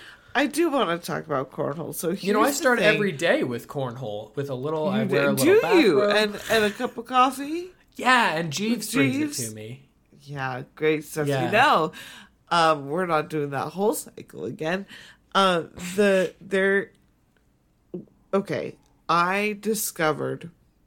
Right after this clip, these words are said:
Speaker 1: again, you were probably there 'cause most of my interesting stories, you were there. We were on vacation with our family, and we were at a hotel,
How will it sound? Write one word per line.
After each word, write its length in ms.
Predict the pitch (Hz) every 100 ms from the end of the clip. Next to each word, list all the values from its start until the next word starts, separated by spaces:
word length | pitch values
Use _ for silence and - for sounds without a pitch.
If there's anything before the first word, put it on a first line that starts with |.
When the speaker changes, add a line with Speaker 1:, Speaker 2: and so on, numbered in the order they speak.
| _ _
Speaker 1:
again, 440 | 165 175 165 147 151
you 120 | 165
were 160 | 175 170
probably 680 | - 160 151 160 156 156 151
there 260 | 139 127
'cause 240 | 127 156 151
most 340 | 147 151 160
of 80 | 160
my 140 | 147 143
interesting 520 | 147 156 147 147 143
stories, 460 | - 151 135 135
you 100 | 135
were 140 | 131 131
there. 300 | 131 123 139 _ _ _ _ _ _ -
We 160 | 180
were 220 | 185 170 -
on 240 | 170 175
vacation 540 | 185 180 170 165 165
with 120 | 170 175
our 120 | 196
family, 540 | 180 143 131 143 143 _ _ _ - - _ _ _ -
and 360 | 160 151 151
we 160 | 147 143
were 140 | 151
at 240 | 135 139 156
a 80 | 185
hotel, 500 | 190 196 165 147